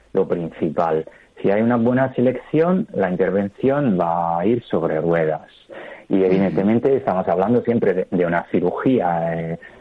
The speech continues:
cualquier cirugía pueda te-, puede tener sus complicaciones, sus problemas, pero insisto que, eh, haciendo un buen, una buena revisión preoperatoria, esos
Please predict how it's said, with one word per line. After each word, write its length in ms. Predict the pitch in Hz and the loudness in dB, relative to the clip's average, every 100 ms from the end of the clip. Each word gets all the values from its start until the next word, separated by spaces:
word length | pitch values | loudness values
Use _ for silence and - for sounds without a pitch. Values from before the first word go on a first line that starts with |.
| - | -8
cualquier 480 | 90 90 - 98 - | -4 -2 0 -2 0
cirugía 360 | 98 92 123 107 | -2 0 0 0
pueda 300 | 95 87 85 | 2 0 0
te-, 160 | 90 | -2
puede 320 | - 95 90 | 0 0 0
tener 280 | 87 92 92 | 0 0 -2
sus 240 | - 90 90 - | -2 -2 -2 -4
complicaciones, 840 | 92 87 95 87 85 - 117 123 | -4 -2 0 0 -2 -2 0 0
sus 140 | - 92 | -2 -4
problemas, 640 | - 87 101 117 107 117 - | -2 2 2 2 2 0 0
pero 320 | 104 120 135 - - - | 0 0 -2 -8 -18 -4
insisto 640 | 110 107 - 127 131 139 | -2 0 0 0 0 0
que, 760 | 98 95 90 98 87 87 85 85 | 2 0 0 0 -2 -2 -2 -4
eh, 60 | 87 | -2
haciendo 480 | 87 - 113 110 95 | -2 0 2 4 2
un 960 | 90 90 90 90 90 98 101 98 95 98 | 2 0 -2 -4 -6 -6 -8 -8 -8 -2
buen, 560 | 101 104 104 101 101 - - - _ - | 0 0 0 0 -4 -10 -20 -20 _ -2
una 140 | 95 | 0
buena 680 | 98 - - - 107 104 107 | 0 -4 -6 -2 2 2 2
revisión 480 | 110 113 107 120 113 | 2 0 0 0 0
preoperatoria, 840 | 120 113 117 120 113 131 127 123 | 0 2 0 0 2 2 2 2
esos 500 | 135 95 - 92 92 | 0 -4 -4 -4 -6